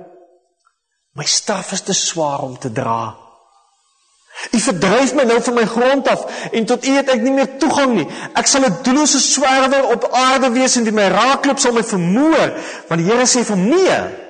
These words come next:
Wie vir Kain vermoor, sal sewe maal gestraf word." Toe gee die Here vir Kain 'n teken, sodat niemand wat hom raakloop hom sou doodmaak. En Kain het van die Here af weggegaan.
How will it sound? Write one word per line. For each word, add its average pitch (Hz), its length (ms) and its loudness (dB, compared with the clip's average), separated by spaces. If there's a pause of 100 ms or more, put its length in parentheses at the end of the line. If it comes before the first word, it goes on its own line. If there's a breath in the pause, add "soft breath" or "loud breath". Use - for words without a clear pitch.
(1200 loud breath)
Wie 190 100 -2
vir 254 120 -2
Kain 320 420 2
vermoor, 220 400 2
sal 220 140 0
sewe 330 320 0
maal 208 240 2
gestraf 147 400 -2
word." - 360 -8 (1400)
Toe 190 80 -6
gee 247 160 -2
die 240 80 2
Here 247 160 0
vir 247 80 -8
Kain 247 240 0
'n 240 160 -6
teken, 285 340 -2
sodat 175 260 -2
niemand 240 440 0
wat 269 160 -4
hom 185 120 -2
raakloop 147 460 0
hom 139 140 -4
sou 147 160 -4
doodmaak. 117 480 -4 (1500)
En 139 80 -14
Kain 196 220 0
het 220 100 -2
van 196 100 -2
die 160 100 0
Here 175 100 0
af 165 120 2
weggegaan. 151 520 -2